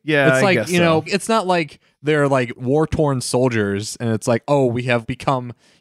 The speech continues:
Speaker 2: conscientious subjectors," and then someone wiped that from their memory. It's like they're, they're, they're Pokemon trainers, like, in a world where it's not only been, like, accepted by the populace of humans, it's also been accepted by the Pokemon.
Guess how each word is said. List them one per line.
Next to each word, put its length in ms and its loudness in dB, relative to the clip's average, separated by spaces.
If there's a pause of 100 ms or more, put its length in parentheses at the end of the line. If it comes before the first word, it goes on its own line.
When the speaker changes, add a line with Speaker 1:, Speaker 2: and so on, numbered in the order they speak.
Speaker 2:
conscientious 800 -2
subjectors," 640 -4
and 60 -4
then 80 -4
someone 280 -6
wiped 240 0
that 160 -2
from 140 -4
their 100 -2
memory. 320 -4
It's 120 -2
like 120 -4 (340)
they're, 200 0
they're, 320 2
they're 280 2
Pokemon 720 -2 (180)
trainers, 520 -2
like, 160 -2
in 60 0
a 40 2
world 580 0 (260)
where 300 0 (440)
it's 200 -6
not 220 -4 (200)
only 240 0
been, 200 0
like, 160 -2
accepted 540 -8
by 460 -4 (240)
the 60 -10
populace 720 -4
of 140 -14
humans, 440 0
it's 120 -6
also 200 -2
been 120 -4
accepted 420 -6
by 180 0
the 100 -4
Pokemon. 600 0